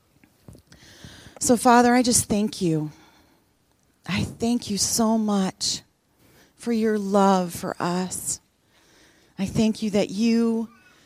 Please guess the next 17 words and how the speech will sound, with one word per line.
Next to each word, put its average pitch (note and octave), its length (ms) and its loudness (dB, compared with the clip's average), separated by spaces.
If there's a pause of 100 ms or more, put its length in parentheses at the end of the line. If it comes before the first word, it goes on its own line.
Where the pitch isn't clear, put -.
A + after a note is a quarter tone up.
(840)
you B3 200 2
want A#3+ 260 4
to F3 60 0
heal A3+ 340 -2
us A3+ 200 -2
up. G#3 260 0 (2500)
But A3 140 0
more A3+ 420 2
importantly, G#3 480 -4
you A3 220 0
want G3+ 260 2
to G3 40 0
have F#3 240 -2
a F3 60 -4
relationship E3+ 800 -4
with - 160 -8
us. C#3+ 380 -4